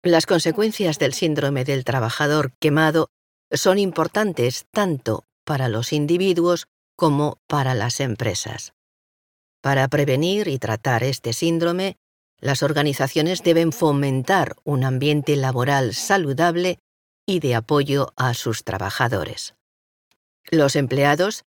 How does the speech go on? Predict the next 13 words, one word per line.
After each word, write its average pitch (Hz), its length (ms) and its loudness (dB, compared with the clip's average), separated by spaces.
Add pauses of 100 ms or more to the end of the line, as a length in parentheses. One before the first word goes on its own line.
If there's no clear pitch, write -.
(240)
también 139 540 0
deben 143 320 2
aprender 143 760 0
a 131 140 0
reconocer 135 720 -2 (480)
cómo 247 260 0
se - 160 -2
puede 139 280 0
manifestar 131 840 -2
este 190 300 -4
síndrome 160 600 0 (580)
y 175 160 2
buscar 151 520 -2